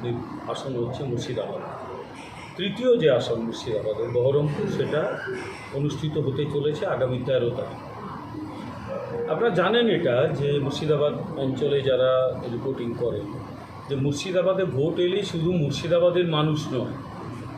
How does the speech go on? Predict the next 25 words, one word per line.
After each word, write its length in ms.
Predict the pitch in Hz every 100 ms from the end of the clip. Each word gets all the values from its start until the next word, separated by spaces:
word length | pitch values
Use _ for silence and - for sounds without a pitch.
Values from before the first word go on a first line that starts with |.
| -
গোটা 220 | 143 160
বাংলার 440 | 143 139 151 170 170
মানুষ, 240 | 170 196 170
এমনকি 340 | 165 175 180
গোটা 300 | 170 147 151
ভারতের 460 | 156 135 156 156 175
মানুষের 420 | 165 165 170 175
মধ্যে 220 | 175 160 180
একটা 140 | 180
আতঙ্ক 260 | 160 165 165 151
তৈরি 240 | 160 151 135
হয়ে 160 | 123 117
যায় 160 | - - - - - - - 127
যে 140 | 143 135 131 131 - - - 135
নির্বাচনটা 520 | 147 147 170 180 175
কেমন 340 | - 151 151 123
হবে, 200 | 113 101 - - - - -
কতখানি 400 | 143 - 185 185
শান্তিপূর্ণ 580 | 165 170 175 160 165 151
হবে, 220 | 120 101 - - - - - - -
কত 180 | 147 151 180 165
মানুষের 720 | 175 180 175 - 170 170 170 -
ক্ষতি 280 | - 160 160 175
হয়ে 180 | 160
যাবে 240 | 147 139